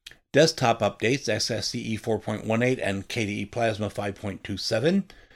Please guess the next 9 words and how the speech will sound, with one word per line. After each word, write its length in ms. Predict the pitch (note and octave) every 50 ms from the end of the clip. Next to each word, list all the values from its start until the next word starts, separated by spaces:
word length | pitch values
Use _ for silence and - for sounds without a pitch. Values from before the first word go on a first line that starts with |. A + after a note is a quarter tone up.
| _ _ _ _
Default 440 | - A2+ A2+ - D#3+ D#3+ E3 D#3+ -
kernel 340 | - - E3+ F3 E3+ E3 D3+
settings, 540 | - - D3 C3+ C#3 C#3 D#3+ F#3+ F#3+ - -
what 180 | F#2+ G2+ -
makes 300 | F#2 G2 G#2 G2+ - -
the 100 | - G2+
Kali 360 | - - - G#2+ G2+ G#2 G#2
kernel 360 | G2 - - G#2 F#2 F2+ F2+ F2
different. 520 | F#2 A2+ - - F2+ F#2 B2 D#3+ - -